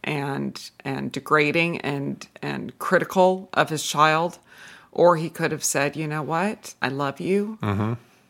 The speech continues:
Speaker 1: This is who you are.
Speaker 2: Yeah.
Speaker 1: This is what you're gonna be. Every decision is yours. Grow with it. Be, be strong with it, you know, have your own conviction."
Speaker 2: And by the way, I've been through it too,
Speaker 1: Yeah.
Speaker 2: he
Speaker 1: I,
Speaker 2: says.
Speaker 1: I thought that there was just something really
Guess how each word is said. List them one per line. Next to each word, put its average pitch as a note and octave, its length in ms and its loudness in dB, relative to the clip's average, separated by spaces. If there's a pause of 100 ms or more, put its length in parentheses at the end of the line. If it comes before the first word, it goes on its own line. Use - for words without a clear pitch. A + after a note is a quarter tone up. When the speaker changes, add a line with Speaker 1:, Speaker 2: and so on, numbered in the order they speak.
Speaker 1:
This D3+ 340 0
is D#3+ 140 -4
who F3 80 0
you D#3+ 260 -2
are. C#3 460 2
Speaker 2:
Yeah. B2 180 4 (720)
Speaker 1:
This D#3 220 2
is E3 120 -6
what E3+ 160 2
you're D#3 120 -2
gonna F3 200 -2
be. C#3 480 -2 (140)
Every C#3+ 240 0
decision D#3 480 -2
is D#3+ 160 -4
yours. C3+ 580 -2 (840)
Grow C#3+ 280 2
with D#3+ 240 -2
it. F#3 420 0 (440)
Be, C3+ 320 -4
be C#3 200 0
strong D3 420 0
with D3+ 160 -6
it, F#3 200 0
you G3 120 0
know, F3+ 260 -2
have D3 240 2
your D#3 140 0
own E3+ 120 -2
conviction." F3 600 0
Speaker 2:
And B2+ 100 4
by C3+ 120 10
the C3 100 6
way, C3 140 6
I've B2+ 180 4
been A#2 140 6
through A2 200 0
it - 80 -6
too, G#2 220 -2
Speaker 1:
Yeah. B2+ 300 -2 (240)
Speaker 2:
he G#2 80 -2
Speaker 1:
I, - 40 0
Speaker 2:
says. - 220 -2
Speaker 1:
I F3+ 100 2
thought G#3 300 -2
that G3 140 -4
there F#3+ 120 0
was F3 200 -4
just E3 200 -4
something E3 380 -4
really D#3 380 -8